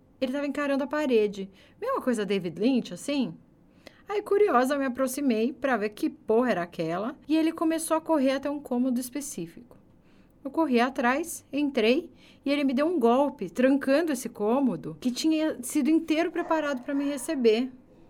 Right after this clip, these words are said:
É, menina, você vê, babado. Ele tinha vedado todas as janelas com cera de abelha indestrutível. As quinas eram arredondadas e impediam que eu pudesse escalar.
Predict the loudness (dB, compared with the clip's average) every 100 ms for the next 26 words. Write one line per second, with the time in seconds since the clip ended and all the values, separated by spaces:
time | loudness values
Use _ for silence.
0 | -20 -20 _ -8 -6 -2 -2 -2 -4 -10
1 | -14 -20 -20 -20 -20 -18 -10 -6 -6 -8
2 | -8 -6 -4 -4 -6 -8 -16 -6 -2 0
3 | -2 -2 -2 0 0 2 2 0 -4 -2
4 | 0 2 0 -2 -2 -2 0 -2 -2 0
5 | -2 -2 0 2 2 0 0 0 0 -2
6 | -2 0 2 2 0 -2 -6 -6 -6 -4
7 | -4 -6 -8 -8 -8 -8 0 2 2 0
8 | -4 -10 -8 -4 -2 0 -2 -2 0 0
9 | 2 0 0 -2 0 0 0 -2 -2 -2
10 | -2 -2 -2 -2 -2 -4 -8 -4 -2 0
11 | 0 -2